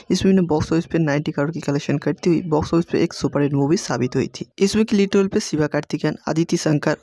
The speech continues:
ओगी बाबू, इसके अलावा बहुत सारे बड़े-बड़े एक्टर को हम इसमें देख पाएंगे। इसमें भी आपको बेहतरीन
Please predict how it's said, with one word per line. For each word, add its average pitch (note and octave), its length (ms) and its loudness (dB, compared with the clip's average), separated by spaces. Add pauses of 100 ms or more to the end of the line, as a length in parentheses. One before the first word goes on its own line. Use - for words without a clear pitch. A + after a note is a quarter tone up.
(140)
ओगी D#3+ 260 2
बाबू, D3 360 0 (200)
इसके D#3+ 260 -2
अलावा E3 160 2
बहुत E3 260 -2
सारे D#3+ 180 0
बड़े-बड़े D3 380 0
एक्टर D3+ 240 -4
को E3 100 -4
हम D#3+ 160 0
इसमें - 340 0
देख C3+ 220 -2
पाएंगे। C#3 200 -2
इसमें F3+ 240 2
भी F3 60 4
आपको E3+ 180 -4
बेहतरीन D#3 580 0